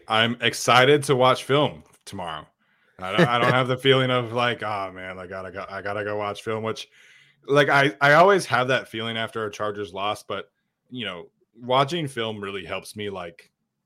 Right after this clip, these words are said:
Speaker 1: see
Speaker 2: Mm.
Speaker 1: things and, and really appreciate or not appreciate, like, what is happening. Um, so watching film has, has become pretty, like, therapeutic for me.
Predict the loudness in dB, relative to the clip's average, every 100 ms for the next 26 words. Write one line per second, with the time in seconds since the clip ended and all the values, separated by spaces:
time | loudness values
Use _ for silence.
0 | _ -10 -6 -6 -6 -6 -6 -6 -10 -10
1 | -10 -10 -12 -6 -4 -4 -6 -10 -8 -6
2 | -6 -6 -10 -14 -12 -12 -10 -10 -6 -6
3 | -6 -12 -14 -14 -12 -10 -10 -10 -8 -8
4 | -10 _ _ _ _ _ -8 -6 -6 -8
5 | -10 -16 -20 _ -10 -6 -6 0 2 2
6 | 0 -2 -4 -4 -8 -14 -10 -10 -10 -8
7 | -8 -8 -12 -12 -12 -12 -12 -14 -12 -8
8 | -6 -6 -8